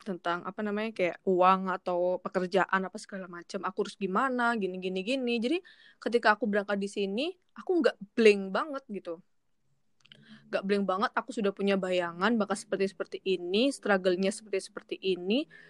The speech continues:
eh, permasalahannya seperti, seperti ini. Tapi namanya orang, manusia, cobaannya itu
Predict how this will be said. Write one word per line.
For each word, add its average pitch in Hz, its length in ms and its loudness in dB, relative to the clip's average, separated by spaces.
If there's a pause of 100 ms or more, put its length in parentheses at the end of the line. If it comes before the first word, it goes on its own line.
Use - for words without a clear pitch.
(400)
eh, 202 120 6
permasalahannya 208 540 -2
seperti, 208 260 -6 (240)
seperti - 460 -10 (100)
ini. 170 400 -4 (640)
Tapi 208 880 6
namanya 190 580 0 (760)
orang, 214 460 4
manusia, 202 760 -4 (240)
cobaannya 196 760 -6
itu 269 240 -6